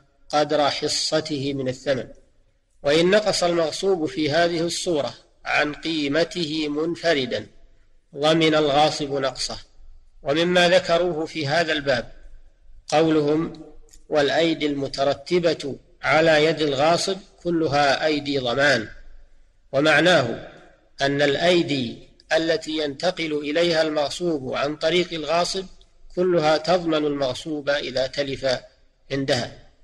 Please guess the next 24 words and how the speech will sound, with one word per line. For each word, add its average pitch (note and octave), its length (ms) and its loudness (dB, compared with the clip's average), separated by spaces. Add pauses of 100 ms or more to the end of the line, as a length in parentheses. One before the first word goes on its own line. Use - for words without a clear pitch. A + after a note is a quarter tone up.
(100)
وهذه F3 460 4
الأيدي E3+ 440 2
عشر: C3 320 2 (460)
يد E3+ 260 2
المشتري E3 800 0 (160)
ومن D#3 240 0
في C#3+ 180 -4
معناه، A#2+ 340 -2 (440)
ويد D#3+ 300 4
المستاجر، C3+ 800 0 (640)
ويد D#3+ 320 2
القابض D#3 640 0
تملكاً D3 640 -4
بلا C#3+ 340 0
عوض C3+ 320 0 (520)
كيد E3+ 320 0
المتهم، C3+ 500 -4 (640)
ويد E3 260 2
القابض E3 600 2
لمصلحة D#3 760 -4
الدافع C#3 500 0
كالوكيل، C#3+ 640 -6 (640)
ويد D#3 280 2
المستعير D3 880 -2